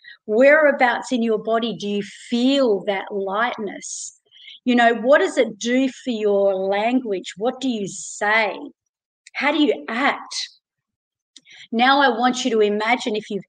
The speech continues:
ever felt like this before in your life. Have you ever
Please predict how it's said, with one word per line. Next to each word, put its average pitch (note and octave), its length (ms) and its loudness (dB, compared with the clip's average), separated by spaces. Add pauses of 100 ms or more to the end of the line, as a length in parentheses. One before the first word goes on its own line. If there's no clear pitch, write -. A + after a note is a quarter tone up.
(120)
ever A#3+ 300 2 (120)
felt A3 240 0
like G3+ 260 -4
this G#3+ 160 -8
before G#3+ 520 -4
in G3 100 -4
your G3 160 -4
life. F#3+ 300 -4 (480)
Have C#4 460 2
you C4+ 400 -2
ever A3+ 420 -2